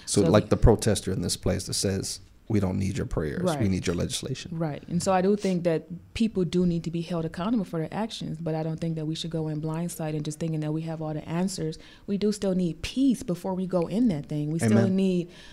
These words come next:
Speaker 2: um, wisdom before we approach it. So the prayers are, um, necessary. Again, that's just like what the brother was saying. How can you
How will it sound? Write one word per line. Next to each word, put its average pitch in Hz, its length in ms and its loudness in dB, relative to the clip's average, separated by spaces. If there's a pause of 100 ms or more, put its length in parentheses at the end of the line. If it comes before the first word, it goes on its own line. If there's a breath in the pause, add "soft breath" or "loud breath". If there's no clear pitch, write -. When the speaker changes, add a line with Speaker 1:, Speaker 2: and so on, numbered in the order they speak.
(140 loud breath)
Speaker 2:
um, 175 300 2
wisdom 220 420 4
before 180 280 -2
we 170 140 0
approach 202 540 2
it. 170 160 -2
So 180 360 4
the 170 140 -2
prayers 220 560 2 (540 loud breath)
are, 196 400 6 (100)
um, 160 600 2 (100)
necessary. 160 880 0 (460 soft breath)
Again, 180 500 2
that's 170 180 -2
just 175 200 -6
like 170 180 -2
what 165 220 -2
the 170 60 0
brother 165 300 2
was 165 180 0
saying. 170 460 0
How 175 200 0
can 175 240 -2
you 165 320 0